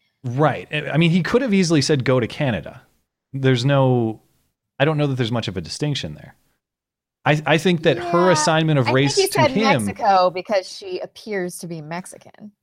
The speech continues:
Speaker 1: I mean, that's fine, but I still think her assignment of race is more direct than his. That's all I'm saying.
Speaker 2: Okay, fine.
Speaker 1: And, and, and even if I grant that, even if I say, "Okay, he assigned her to Mexico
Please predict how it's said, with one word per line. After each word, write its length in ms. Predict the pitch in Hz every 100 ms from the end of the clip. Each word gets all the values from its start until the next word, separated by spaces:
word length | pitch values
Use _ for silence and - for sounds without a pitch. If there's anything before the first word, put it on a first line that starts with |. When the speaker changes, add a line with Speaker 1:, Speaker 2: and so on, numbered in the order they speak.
| _
Speaker 1:
I 60 |
mean, 180 | 202 214
that's 240 | 233 233 -
fine, 300 | 104 73 92
but 100 | 139
I 80 |
still 240 | 165 - 208
think 180 | 196 -
her 140 | 185
assignment 560 | 165 - 139 143 143 120
of 120 | 101
race 240 | 113 113
is 100 | 104
more 220 | 98 104 107
direct 500 | 95 92 87 - -
than 100 | 78
his. 400 | 80 - - - _ _ _ _ _ _ _
That's 180 | 117 135
all 100 | 131
I'm 120 | 92
saying. 320 | - 71 87 -
Speaker 2:
Okay, 180 | 220 185
fine. 340 | - - _ _ _ _ _
Speaker 1:
And, 120 | 180 185
and, 180 | 190
and 160 | 185 175
even 180 | 226 247
if 120 | 190
I 80 | 135
grant 280 | 117 117 98
that, 120 | 82
even 180 | 165 175
if 100 | 147
I 40 |
say, 160 | 117 98
"Okay, 240 | 127 131 110
he 220 | 101 175
assigned 460 | 151 - 127 135 123
her 120 | 120
to 140 | -
Mexico 500 | 113 110 - - 90